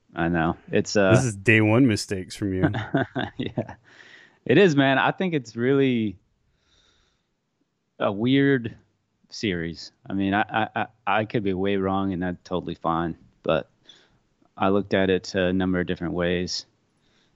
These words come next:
Speaker 1: and this is, this is <laughs> what I'm presenting.
Speaker 2: Yeah.
Speaker 1: Uh, so.
Speaker 2: Um, all right. It'll be interesting. We'll see. I, I mean, there's, there's obviously, other than the three, the four, we do have four utility players in common.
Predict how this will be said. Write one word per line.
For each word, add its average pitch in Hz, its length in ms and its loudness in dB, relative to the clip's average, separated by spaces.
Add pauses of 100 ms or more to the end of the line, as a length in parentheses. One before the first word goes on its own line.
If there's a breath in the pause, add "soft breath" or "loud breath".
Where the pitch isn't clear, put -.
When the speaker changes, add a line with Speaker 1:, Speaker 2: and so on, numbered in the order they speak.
(140)
Speaker 1:
and 85 280 -4
this 87 180 -4
is, 78 220 -6 (180)
this - 200 -2
is 101 140 0
<laughs> - 20 4
what 151 180 4
I'm 139 240 6
presenting. 123 760 0 (500 soft breath)
Speaker 2:
Yeah. 85 200 -4
Speaker 1:
Uh, 85 320 -8 (420)
so. 85 400 -8 (1300)
Speaker 2:
Um, 90 420 -4 (680)
all 104 80 0
right. 113 240 0
It'll 110 180 -6
be 110 140 0
interesting. 110 500 -10
We'll 107 140 -14
see. 117 320 -10
I, 120 200 -4
I - 20 -6
mean, 123 220 -2
there's, 113 400 -8
there's 107 220 -8
obviously, 107 400 -10
other 104 200 -6
than 98 180 -8
the 90 60 -12
three, 101 400 -10 (1000)
the 95 60 -8
four, 92 400 -8
we 104 140 -8
do 117 120 0
have 101 120 -4
four 104 280 -10
utility 90 420 -14
players 87 320 -16
in 87 100 -16
common. 85 440 -18